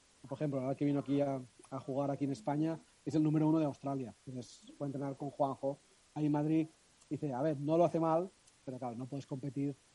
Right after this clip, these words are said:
el nivel que tiene Australia, Italia, que aún están, como digo yo, cuatro o cinco pasos por delante.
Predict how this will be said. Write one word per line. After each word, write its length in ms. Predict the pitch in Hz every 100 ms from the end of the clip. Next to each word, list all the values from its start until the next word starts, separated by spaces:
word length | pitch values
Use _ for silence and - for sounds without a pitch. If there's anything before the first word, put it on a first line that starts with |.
| -
el 120 | 135
nivel 260 | 135 127 135
que 100 | -
tiene 300 | 139 131 131
Australia, 500 | 117 - 131 123 123
Italia, 480 | 123 127 127 131 165 _ _
que 60 | 143
aún 180 | 147
están, 440 | 147 - 135 139 139 -
como 180 | 143
digo 160 | 139 135
yo, 160 | 135 139
cuatro 240 | 139 151
o 40 |
cinco 240 | 143 143 143
pasos 380 | 131 156 139 - _ _
por 140 | - 143
delante. 400 | 135 135 117